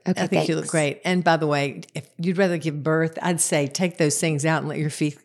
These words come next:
Speaker 2: you let your teeth go sideways. I
Speaker 1: I don't
Speaker 2: mean
Speaker 1: want 'em to go sideways. They were sideways, and I paid to fix 'em. And now
Speaker 2: It's
Speaker 1: I'm gonna
Speaker 2: rough.
Speaker 1: try to keep 'em
Speaker 2: It's
Speaker 1: straight.
Speaker 2: rough.
Speaker 1: I just wanted everybody to know. But I literally, speaking of childbirth, I got out of the shower today going,
Speaker 2: She'd rather have
Speaker 1: "I'd
Speaker 2: childbirth
Speaker 1: rather
Speaker 2: than,
Speaker 1: con-,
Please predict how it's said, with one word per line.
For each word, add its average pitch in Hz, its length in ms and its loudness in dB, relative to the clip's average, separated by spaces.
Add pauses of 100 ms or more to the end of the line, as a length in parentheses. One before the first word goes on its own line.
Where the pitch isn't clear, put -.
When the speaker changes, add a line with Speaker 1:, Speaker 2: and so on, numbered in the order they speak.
Speaker 2:
you 160 200 2
let 170 180 0
your 151 220 -2
teeth 160 300 -2
go 143 80 0
sideways. - 600 -6 (220)
I 277 80 -2
Speaker 1:
I - 40 0
don't 330 160 4
Speaker 2:
mean - 60 -2
Speaker 1:
want 359 140 2
'em 381 80 -2
to 359 60 -4
go 302 100 2
sideways. 214 380 0
They 214 140 -2
were 226 160 0
sideways, 240 520 2
and 214 100 -6
I 202 60 -4
paid 247 280 2
to 262 60 -10
fix - 320 0
'em. - 280 -2
And 190 180 -6
now 202 560 0 (420)
Speaker 2:
It's - 160 -10
Speaker 1:
I'm 190 120 0
gonna 247 220 4
Speaker 2:
rough. 302 60 -2
Speaker 1:
try 208 140 4
to 190 60 2
keep 190 200 -2
'em 175 100 0
Speaker 2:
It's 190 140 -2
Speaker 1:
straight. 156 360 2
Speaker 2:
rough. 196 40 4
Speaker 1:
I 202 40 4
just 226 160 0
wanted 277 180 -2
everybody 208 320 0
to 170 100 -8
know. 147 200 0
But 196 140 2
I 196 100 4
literally, 202 580 0 (540)
speaking 220 580 0
of - 160 0
childbirth, 185 560 0
I 160 80 -2
got 190 300 2
out 196 180 2
of 180 80 -4
the 190 60 -4
shower 175 400 2
today 165 240 0
going, - 260 2
Speaker 2:
She'd 403 60 -2
rather 359 180 4
have 220 160 -2
Speaker 1:
"I'd 208 140 2
Speaker 2:
childbirth 240 320 2
Speaker 1:
rather 196 240 2
Speaker 2:
than, 196 180 0
Speaker 1:
con-, 185 200 -4